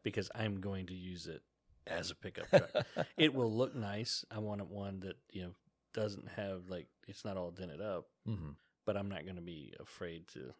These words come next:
Speaker 1: to go out. You know, I'm not gonna spend seventy-five thousand dollars on the truck,
Speaker 2: <laughs>
Speaker 1: you know.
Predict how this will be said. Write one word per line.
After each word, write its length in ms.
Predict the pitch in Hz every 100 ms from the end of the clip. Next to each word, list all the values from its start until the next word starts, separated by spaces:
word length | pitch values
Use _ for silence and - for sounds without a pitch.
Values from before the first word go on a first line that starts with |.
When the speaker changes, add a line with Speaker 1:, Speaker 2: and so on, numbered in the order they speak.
| _ -
Speaker 1:
to 100 | -
go 160 | 82
out. 180 | - 50 -
You 160 | 98 85
know, 60 | 76
I'm 80 | 98
not 140 | 95
gonna 120 | 92
spend 480 | - - - 92 80
seventy-five 640 | - 82 69 - - -
thousand 320 | - 60 - -
dollars 260 | 62 - -
on 80 | 53
the 60 |
truck, 260 | - - - - -
Speaker 2:
<laughs> 540 | - - - - -
Speaker 1:
you 80 | 82
know. 140 | 65